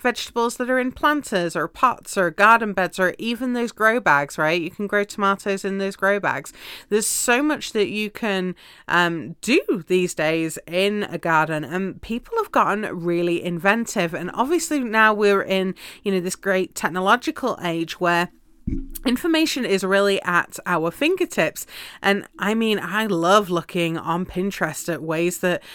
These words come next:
people have grown food that's really innovative.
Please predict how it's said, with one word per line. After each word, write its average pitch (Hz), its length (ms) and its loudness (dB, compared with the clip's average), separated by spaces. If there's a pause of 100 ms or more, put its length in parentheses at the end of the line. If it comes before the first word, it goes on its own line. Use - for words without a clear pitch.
(140)
people 190 480 0
have 190 220 -2
grown 175 340 0
food 339 400 0
that's - 240 0
really 175 480 -2
innovative. 240 800 -2